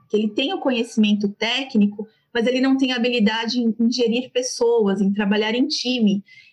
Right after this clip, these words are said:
E eu falo muito isso no N P W, Alexandre, que assim, eu no N P W não faço nada sozinha.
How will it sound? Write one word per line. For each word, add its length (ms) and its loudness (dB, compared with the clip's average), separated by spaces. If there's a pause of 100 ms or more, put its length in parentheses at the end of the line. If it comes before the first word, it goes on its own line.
(120)
E 320 2
eu 60 0
falo 260 0
muito 320 0
isso 140 -8
no 80 2
N 120 6
P 120 0
W, 440 0
Alexandre, 400 0
que 80 -2
assim, 240 2
eu 80 0
no 80 0
N 160 0
P 120 0
W 260 0
não 100 0
faço 280 -4
nada 340 0
sozinha. 560 0